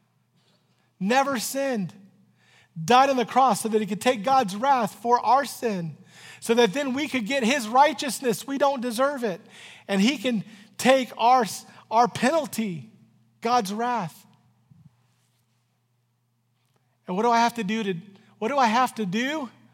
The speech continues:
to receive such a gift? I have to acknowledge him as who he is, Lord and Savior, Lord and Christ. That's what I must do. That's what you must do.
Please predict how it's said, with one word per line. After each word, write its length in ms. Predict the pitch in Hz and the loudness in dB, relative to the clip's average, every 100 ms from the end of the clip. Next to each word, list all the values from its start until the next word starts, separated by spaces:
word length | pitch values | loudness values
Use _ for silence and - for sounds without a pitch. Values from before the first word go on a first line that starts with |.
| _ _ _ _ - | _ _ _ _ -6
to 100 | 208 | 0
receive 440 | 208 - 262 277 | 0 -2 -6 -6
such 260 | - 262 247 | -4 -6 -6
a 60 | |
gift? 280 | 202 240 214 | -8 -8 -6
I 80 | 185 | -6
have 160 | 170 165 | -6 -8
to 100 | 170 | -10
acknowledge 540 | 156 170 190 208 - | -8 -6 -6 -6 -10
him 120 | 202 | -10
as 180 | 165 143 | -10 -10
who 160 | 190 175 | -10 -8
he 200 | 190 170 | -8 -10
is, 380 | 135 131 - _ _ _ _ _ _ | -12 -16 -20 _ _ _ _ _ _
Lord 400 | 156 165 185 165 | -12 -8 -8 -8
and 160 | 147 139 | -12 -14
Savior, 520 | 139 127 123 123 131 _ _ _ _ - | -14 -16 -18 -20 -20 _ _ _ _ -8
Lord 360 | 185 202 208 | -4 -2 -4
and 180 | 190 160 | -6 -12
Christ. 560 | - 143 127 123 - _ _ _ _ _ _ _ _ _ - | -12 -14 -14 -18 -20 _ _ _ _ _ _ _ _ _ -10
That's 240 | 160 - | -10 -8
what 140 | 165 | -8
I 120 | 165 170 | -6 -6
must 260 | 165 - | -8 -10
do. 220 | 190 156 127 | -10 -10 -12
That's 260 | 160 147 - | -14 -12 -12
what 120 | 170 | -12
you 140 | 160 | -10
must 300 | 165 147 - | -10 -10 -14
do. 180 | 143 131 | -16 -18